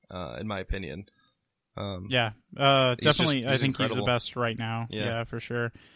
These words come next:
Speaker 2: Uh, shout out to my dad 'cause he's always been a Kyle Busch fan. I, I never give him a shout out on here, and I actually just give Kyle Busch a ton of shit.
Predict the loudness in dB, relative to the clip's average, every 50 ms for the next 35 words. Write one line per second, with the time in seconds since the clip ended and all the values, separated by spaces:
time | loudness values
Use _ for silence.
0 | _ _ _ _ 2 4 4 6 8 8 10 10 8 8 6 2 0 0 0 0
1 | 0 0 2 2 2 0 0 -4 -4 -2 2 2 4 4 4 2 2 0 0 0
2 | 2 2 2 2 2 2 0 0 0 0 0 0 0 0 0 -2 -2 -2 -4 -4
3 | -4 -4 -4 -4 -4 -6 -6 -6 -4 -4 -4 -4 -6 -6 -6 -6 -6 -6 -4 -4
4 | -2 0 0 0 0 0 0 0 2 2 2 2 2 0 0 -2 -4 -4 -4 -4
5 | -6 -6 -6 -6 -6 -6 -6 -6 -6 -6 -8 -6 -6 -6 -6 -4 -4 -4 -6 -6
6 | -8 -10 -8 -6 -6 -6 -6 -6 -6 -2 -2 -2 -2